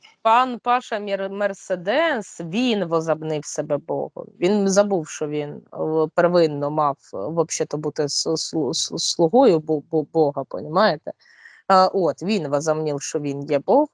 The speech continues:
він є намісник Бога на землі в своїй подобі. Це ж тщеславія. Ну, його ж не пропрацьовують.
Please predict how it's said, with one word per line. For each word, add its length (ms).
він 380
є 260
намісник 560
Бога 340
на 120
землі 420
в 60
своїй 380
подобі. 600
Це 140
ж 80
тщеславія. 720
Ну, 360
його 240
ж 120
не 60
пропрацьовують. 880